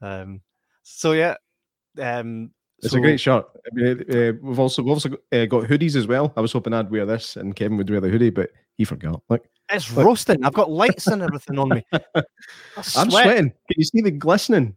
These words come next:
Speaker 2: This is, this isn't, I'm, I'm not a vampire. You know what I mean? This is, uh, <laughs> this is just 'cause it's boiling.
Speaker 1: Real life sweat.
Speaker 2: Uh,
Speaker 1: <laughs>
Speaker 2: but y-, yep, the, my, my, uh, sister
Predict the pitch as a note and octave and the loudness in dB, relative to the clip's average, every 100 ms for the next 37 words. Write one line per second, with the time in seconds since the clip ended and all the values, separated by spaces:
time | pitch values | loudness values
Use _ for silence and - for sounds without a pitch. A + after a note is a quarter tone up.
0 | - D#3 F#3 D#3+ G3 G3 D3 A#2+ D#3 - | -6 -4 0 0 2 2 2 2 0 0
1 | D3+ F#3 B2+ B2 D#3+ E3 G#2 G2 - B2 | 0 2 2 0 0 0 0 -2 -2 0
2 | A#2+ B2+ C3+ C#3 C3+ A#2+ A#2+ A#2 G#2 G2+ | 2 2 0 0 -2 -4 -2 0 0 -2
3 | - _ _ D3+ - C3+ A#2 C#3+ C3 B2 | -10 _ _ -2 2 2 2 -4 -2 -2
4 | B2 G#2+ - - _ A2+ F#2+ F#2+ G#2+ B2 | -2 -4 -10 -20 _ -6 -6 -2 0 2
5 | B2 A#2+ A2+ - - A2+ A#2+ F#2+ G#2 G#2+ | 2 2 -4 -8 -8 -6 -6 -4 -4 -4
6 | A2 B2 - D3+ D3 C3+ C#3+ - - B2 | -6 -8 -2 -4 0 2 4 2 -4 2
7 | B2+ A#2 A2+ _ A2 A#2 A#2 - A2 A2+ | 4 4 0 _ -4 -2 -2 -2 -2 0
8 | A2 G#2+ G#2+ G2+ F#2+ - - _ _ _ | 0 0 0 -2 -4 -10 -20 _ _ _
9 | _ - - - | _ -8 -6 -4